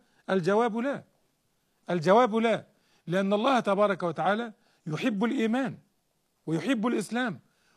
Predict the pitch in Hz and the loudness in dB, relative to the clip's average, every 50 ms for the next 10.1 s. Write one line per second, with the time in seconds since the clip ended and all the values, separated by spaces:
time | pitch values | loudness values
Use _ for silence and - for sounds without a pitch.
0 | _ _ - 170 190 226 254 - - 214 - - 294 285 277 262 233 220 233 220 | _ _ 2 6 6 6 6 6 2 0 2 6 6 6 6 6 4 2 0 0
1 | - 190 196 202 175 170 170 175 180 196 208 190 - _ _ _ _ _ - 151 | 0 -2 -4 -2 -2 -4 -2 -2 -2 -4 -4 -6 -10 _ _ _ _ _ 0 4
2 | 175 202 226 220 220 220 220 226 214 208 196 190 196 196 214 214 - - - _ | 4 6 6 4 2 0 -2 0 0 0 0 0 0 0 0 -2 -4 -10 -16 _
3 | _ _ _ _ _ _ _ _ _ _ _ _ _ _ _ _ _ _ _ _ | _ _ _ _ _ _ _ _ _ _ _ _ _ _ _ _ _ _ _ _
4 | _ _ _ _ _ _ _ 160 175 190 190 185 180 180 175 175 170 170 160 190 | _ _ _ _ _ _ _ 0 2 4 4 4 2 2 2 0 0 -2 -2 -6
5 | 180 - - 170 190 202 - 214 240 240 254 302 294 196 113 - _ _ _ _ | -8 -8 -4 -4 -4 -2 0 0 0 0 0 0 -2 -4 -6 -10 _ _ _ _
6 | _ _ _ _ _ _ _ _ _ _ _ _ _ _ _ _ _ _ 160 185 | _ _ _ _ _ _ _ _ _ _ _ _ _ _ _ _ _ _ 4 6
7 | 220 254 247 - 277 269 269 269 285 208 190 226 - 240 254 254 269 240 180 123 | 6 6 4 4 2 0 2 0 -2 -4 -4 -6 -6 -6 -6 -4 -4 -6 -6 -8
8 | - _ _ _ _ _ _ _ - 160 165 196 233 240 233 226 226 247 233 - | -12 _ _ _ _ _ _ _ -2 2 2 4 4 2 2 4 4 4 4 4
9 | 214 226 240 226 208 185 156 208 285 214 185 226 - 185 156 - 180 196 208 220 | 4 4 6 6 4 2 2 0 -2 -2 -2 -2 -2 -2 -4 -2 -2 -2 -2 -2
10 | 220 | -4